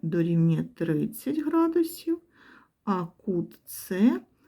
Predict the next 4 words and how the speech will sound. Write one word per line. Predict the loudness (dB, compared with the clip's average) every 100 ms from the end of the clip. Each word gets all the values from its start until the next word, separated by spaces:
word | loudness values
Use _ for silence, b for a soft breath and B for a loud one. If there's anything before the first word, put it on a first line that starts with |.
| b _ -4
три | 0 2 0
помножити | -2 0 2 4 2 0 -2 -2
на | 0 -2
тридцять, | -2 0 2 0 -4 -6 -6 -8